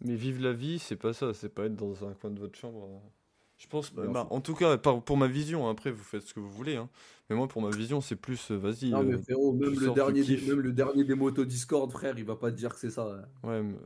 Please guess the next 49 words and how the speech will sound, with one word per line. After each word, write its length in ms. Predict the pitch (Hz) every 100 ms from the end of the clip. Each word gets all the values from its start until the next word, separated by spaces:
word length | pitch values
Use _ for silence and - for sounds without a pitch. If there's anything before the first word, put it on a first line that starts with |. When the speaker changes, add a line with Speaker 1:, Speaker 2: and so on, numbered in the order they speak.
| - _ _ 123 -
Speaker 1:
après, 280 | - 156 135
ça 160 | 117
peut 140 | 98 107
arriver, 340 | 117 147 190
hein. 180 | 143 123
Peut-être 340 | 120 110 123
qu'à 120 | - 110
un 380 | 107 104 98
moment 260 | 101 104 110
de 100 | 113
ta 140 | 107
vie, 260 | 104 104 147 143
tu 140 | -
te 40 | 95
dis, « 220 | 107 120
Ouais, 120 | 107
moi, 140 | 107 110
j'ai 100 | 107
plus 140 | 107
Speaker 2:
Il 20 |
va 40 | 120
Speaker 1:
envie 60 |
de 40 | 143
Speaker 2:
dire, « 100 | 131
Moi, 120 | 131
Speaker 1:
sortir. » 100 | 123
Speaker 2:
je 60 | 120
veux 60 | 113
rester. » 540 | 120 - 123 110 98 - -
Il 100 | 127
va 100 | 123
dire, « 180 | 123 143
Moi, 140 | 127
j'ai 80 | 127
envie 160 | 120 117
de 80 | 120
rester 260 | 123 127
dans 140 | 117 113
ma 100 | 117
chambre, 240 | 143 127
frère. » 220 | 123 135
Je 80 | -
te 100 | 107
jure, 220 | 107 123
tu 80 | 123
lui 80 | 113
donnes 120 | 110 107
l'occasion 480 | 107 120 113 120
de, 240 | 110 98